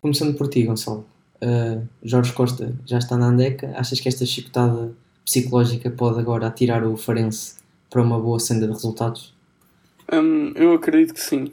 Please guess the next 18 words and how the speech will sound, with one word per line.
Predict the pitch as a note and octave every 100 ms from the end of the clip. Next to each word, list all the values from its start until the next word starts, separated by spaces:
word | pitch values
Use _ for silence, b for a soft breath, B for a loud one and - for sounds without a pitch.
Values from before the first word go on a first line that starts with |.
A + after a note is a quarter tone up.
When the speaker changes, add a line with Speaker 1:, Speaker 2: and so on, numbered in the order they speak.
| - -
Speaker 2:
porque, | C3+ - - - C#3 C#3+
hum, | C#3+ C#3+ C#3+ C#3+ -
primeiro, | C#3+ D3+ E3+
qualquer | E3 D3 D3
equipa | C#3 C3+ - B2
que | C3 C3+
deixa | C3+ C#3 C#3 C#3+
da | C3
primeira | B2+ C3+ C3+
divisão | C3+ C3 C3 C3+ C3+
é | B2+ - b b b
automaticamente | - C3+ D3 C3 C#3 C3+ C3+ C3
candidata, | C#3+ C3 B2+ - - _
independentemente | - C3+ C3+ C3 C3+ C3
do | B2+
que |
aconteça. | C3 B2+ B2 - - _ B B B B B B _ -
Hum, | C3+ C3+ C#3 C#3+ C#3